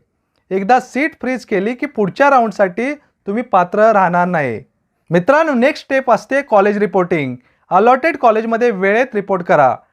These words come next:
अलॉटमेंट लेटर, सीट ॲक्सेप्टन्स रिसिप्ट, ओरिजिनल डॉक्युमेंट्स, फोटो हे सर्व काही डॉक्युमेंट्स तुमच्या बरोबर न्या. मित्रांनो, जर तुम्ही वेळेत नाही गेला तर सीट कॅन्सल देखील होऊ शकते, हे लक्षात ठेवा.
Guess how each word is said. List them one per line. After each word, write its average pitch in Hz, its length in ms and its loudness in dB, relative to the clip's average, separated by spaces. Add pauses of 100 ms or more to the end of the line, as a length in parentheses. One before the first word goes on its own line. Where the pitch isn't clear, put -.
(260)
अलॉटमेंट 240 480 0
लेटर, 226 440 2
सीट 254 280 -6
ॲक्सेप्टन्स 233 580 -4
रिसिप्ट, 226 480 -4
ओरिजिनल 220 400 2
डॉक्युमेंट्स, 240 680 -2
फोटो 220 520 -2 (300)
हे 320 140 0
सर्व 247 280 0
काही 220 180 0
डॉक्युमेंट्स 220 600 -2
तुमच्या 214 300 0
बरोबर 180 380 0
न्या. 127 300 -2 (480)
मित्रांनो, 262 420 0
जर 269 220 2 (120)
तुम्ही 277 260 -4 (300)
वेळेत 247 400 2
नाही 240 220 0
गेला 220 360 0 (140)
तर 240 100 -4
सीट 233 400 -8
कॅन्सल 202 380 -4
देखील 220 260 -4
होऊ 202 160 2
शकते, 220 440 -2
हे 214 100 0
लक्षात 170 300 -2
ठेवा. 117 360 -2